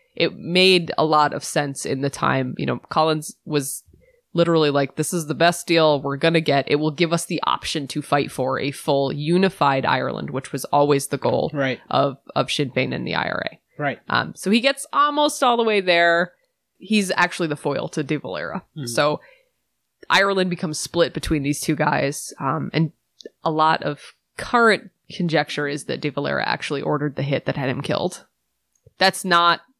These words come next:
Speaker 1: that's not understood historically as, like, a true fact with capital letters, but he was pretty pissed. He, uh, Collins went without De Valera,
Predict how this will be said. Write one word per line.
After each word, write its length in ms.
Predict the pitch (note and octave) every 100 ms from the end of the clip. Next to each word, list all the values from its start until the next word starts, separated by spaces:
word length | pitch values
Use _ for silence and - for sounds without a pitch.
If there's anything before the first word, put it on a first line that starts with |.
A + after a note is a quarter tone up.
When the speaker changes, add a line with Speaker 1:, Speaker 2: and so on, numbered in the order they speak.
| _ _ _
Speaker 1:
that's 220 | - - E3
not 320 | E3 D#3+ - -
understood 500 | E3+ E3 - E3+ D#3+
historically 680 | D#3+ - E3 D#3+ - D#3+
as, 180 | D3+ D#3
like, 160 | D#3 D3
a 200 | D3+ D3+
true 400 | - - F3+ E3+
fact 440 | - D#3+ D#3 -
with 140 | D3+ -
capital 360 | E3 D#3 D3+
letters, 360 | D3+ D3+ - D3
but 280 | - D#3 - _ _ _ _ _ _ _ _
he 140 | - A#3+
was 140 | A3
pretty 260 | - F3 E3
pissed. 440 | - C#3+ - -
He, 180 | - G#3+
uh, 140 | - - -
Collins 420 | - G#3+ A3 G3+ E3
went 220 | E3+ C#3
without 320 | E3 D#3 D3+
De 100 | D3+
Valera, 640 | D3 D3 C#3+ C#3 C#3 C#3+